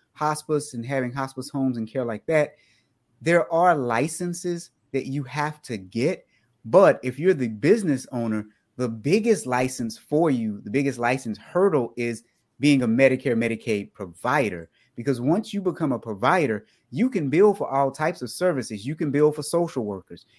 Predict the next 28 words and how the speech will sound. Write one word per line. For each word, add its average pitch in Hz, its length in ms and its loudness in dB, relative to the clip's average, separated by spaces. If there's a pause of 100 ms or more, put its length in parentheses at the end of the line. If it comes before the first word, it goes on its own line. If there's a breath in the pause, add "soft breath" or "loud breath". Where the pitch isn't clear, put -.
(140)
You 139 120 -2
can 143 160 -2
bill 151 320 4
for 139 340 0
doctors 135 600 0
doing 110 400 0
work 104 220 -2 (100)
there. 90 240 -8 (400 soft breath)
And 123 100 -2
I 135 60 0
think 165 200 -4
that's 156 220 -2
why, 135 140 2
to 113 120 -10
Dan's 123 360 0
point, 113 320 -4 (420)
the 104 60 -14
staff, 160 460 0 (120)
very 147 280 4
empathetic 135 500 -2
and 110 120 -10
sympathetic, 123 600 -6
because 117 280 -10
the - 100 -18
staff - 520 -4
is 160 120 -12
typically 127 460 -12
separated 120 920 -2